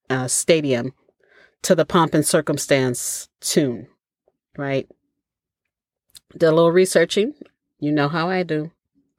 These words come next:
According to a piece by Miles Hoffman on N P R dot org, uh, he did a piece titled Pomp and Circumstance,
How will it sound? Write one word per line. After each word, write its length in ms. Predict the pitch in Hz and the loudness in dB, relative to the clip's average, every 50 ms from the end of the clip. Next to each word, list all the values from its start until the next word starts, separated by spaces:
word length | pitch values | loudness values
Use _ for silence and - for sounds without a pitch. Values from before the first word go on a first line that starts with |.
| _ _ _ - - - - - - - _ _ _ - | _ _ _ -20 -20 -20 -20 -20 -20 -20 _ _ _ -4
According 600 | - 160 165 - - - 208 202 202 220 240 247 240 | -2 -2 -2 -2 -4 0 2 4 4 4 2 2 0
to 760 | - - - 240 220 214 214 208 208 208 208 208 208 202 - _ _ _ _ | -2 0 2 4 4 6 4 4 4 2 2 0 0 -4 -6 _ _ _ _
a 280 | 151 165 170 165 160 165 | 2 2 4 4 2 0
piece 600 | 165 _ - - 202 190 196 196 - - - - | -2 _ -2 0 2 2 2 2 0 -2 -4 -4
by 420 | - 165 - 151 143 143 139 139 139 | -6 -4 -2 2 2 4 2 2 0
Miles 640 | 139 147 151 151 147 147 151 156 165 175 185 - - | 0 0 2 4 4 4 4 4 2 2 0 -2 -6
Hoffman 760 | - - 156 147 143 - _ - 151 143 139 139 135 131 131 - | -2 0 0 0 0 -2 _ -2 0 2 2 2 0 0 -2 -4
on 200 | - 143 135 135 | -4 -4 -2 -2
N 200 | - - 143 143 | 0 0 0 0
P 160 | 143 - 156 143 | 0 0 0 0
R 160 | 135 131 131 | 0 0 -2
dot 200 | 131 127 120 - - | -4 -4 -6 -6 -4
org, 480 | - 151 160 135 123 123 131 - - _ _ _ _ _ _ _ _ _ _ _ _ _ _ _ _ | -2 0 0 0 0 -2 -4 -8 -12 _ _ _ _ _ _ _ _ _ _ _ _ _ _ _ _
uh, 420 | 143 139 135 127 127 123 120 - - 170 175 - _ _ _ _ _ _ _ _ _ _ - - | 2 2 4 2 0 -2 -4 -8 -10 -12 -18 -20 _ _ _ _ _ _ _ _ _ _ -12 -8
he 180 | - 160 147 | -2 -2 -2
did 260 | 139 143 147 147 101 - | 0 2 4 4 4 4
a 80 | 135 | 2
piece 500 | 131 - - - 147 147 143 - - - | 0 0 0 2 2 2 2 0 -2 -4
titled 640 | - - - 151 143 143 135 135 135 135 131 127 - _ _ _ _ | -4 -2 0 2 2 2 2 0 -2 -2 -4 -8 -14 _ _ _ _
Pomp 320 | - - 185 180 196 - | 0 4 4 4 4 4
and 120 | 233 226 220 | 2 2 2
Circumstance, 1000 | - - 220 226 - - - - - 131 123 117 120 127 135 - - - - | 4 2 2 2 2 -2 -2 -2 0 0 0 0 0 -4 -4 -6 -6 -8 -8